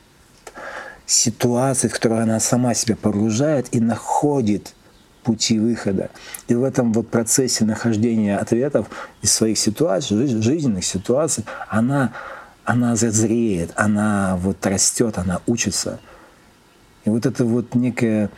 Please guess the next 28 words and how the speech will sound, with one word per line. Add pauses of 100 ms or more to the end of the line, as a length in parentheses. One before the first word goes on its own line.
(260)
смелость
вообще
человеческой
души,
которая
попадает,
бывает,
вот
в
всякие
непростые
ситуации,
и
видеть,
как
она
находит
свои
вот
ответы,
как
она
выбирается,
как
у
нее
есть
воля